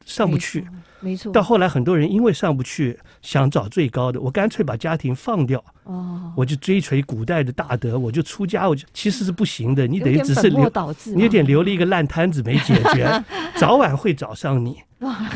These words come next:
Speaker 1: 当然你要真的修行成了，你可以回去照顾你的家，
Speaker 2: 嗯。
Speaker 1: 度他们，像佛陀一样。
Speaker 2: 通常很难呢。
Speaker 1: 几乎现在没看到几个成功，成功的案例很少。
Speaker 2: 是。
Speaker 1: 所以我说，哎，这样不行，所以我们一定要把一些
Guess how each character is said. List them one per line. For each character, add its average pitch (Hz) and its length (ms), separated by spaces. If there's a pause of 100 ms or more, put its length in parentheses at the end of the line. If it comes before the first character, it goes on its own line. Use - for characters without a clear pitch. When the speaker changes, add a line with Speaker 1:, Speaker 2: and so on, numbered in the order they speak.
Speaker 1:
当 240 120
然 220 200
你 175 60
要 147 120
真 196 180
的 165 80
修 170 220
行 143 220
成 123 220
了， 143 80
你 117 100
可 123 100
以 123 60
回 117 160
去 135 140
照 127 180
顾 123 160
你 107 140
的 113 120
家， 127 340 (340)
Speaker 2:
嗯。 190 60
Speaker 1:
度 156 200
他 127 180
们， 117 160
像 123 200
佛 123 180
陀 123 220
一 135 80
样。 - 100
Speaker 2:
通 - 0
常 160 120
很 165 120
难 - 0
呢。 165 220
Speaker 1:
几 269 160
乎 294 200
现 262 160
在 208 120
没 160 140
看 190 180
到 175 100
几 123 180
个 131 80
成 135 220
功， 147 240
成 156 180
功 226 140
的 220 100
案 214 80
例 180 100
很 147 220
少。 - 400
Speaker 2:
是。 185 300 (280)
Speaker 1:
所 - 140
以 240 40
我 175 100
说， 151 180
哎， 190 80
这 220 140
样 175 80
不 143 80
行， 113 260
所 110 160
以 190 60
我 170 40
们 143 120
一 - 20
定 233 120
要 202 80
把 117 180
一 120 40
些 139 300